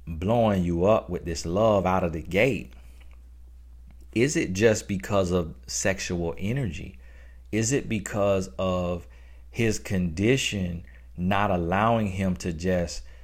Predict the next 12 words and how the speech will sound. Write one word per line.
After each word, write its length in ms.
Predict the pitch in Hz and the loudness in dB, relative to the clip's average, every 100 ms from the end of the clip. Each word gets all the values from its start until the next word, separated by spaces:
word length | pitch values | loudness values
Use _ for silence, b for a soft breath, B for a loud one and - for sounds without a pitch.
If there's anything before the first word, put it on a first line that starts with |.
| b b - | b b -12
pull 340 | - 120 98 87 | -2 2 2 2
women 320 | 107 98 90 | 2 2 2
very 360 | 92 92 85 - | 2 2 0 -2
easily, 640 | 101 131 139 98 87 82 | 0 2 2 0 0 -2
so 260 | - 92 90 | -2 -2 0
he's 240 | 104 87 | 0 0
not 300 | 98 82 78 | -2 -2 -2
getting 300 | 98 98 92 | 0 2 0
the 160 | - 90 | -2 -4
opportunity 800 | 92 87 - - 123 110 92 | -4 -6 -8 -4 -2 0 -2
to 200 | 85 - | -4 -4
lie 600 | 92 87 92 98 92 87 | -2 2 2 2 0 -2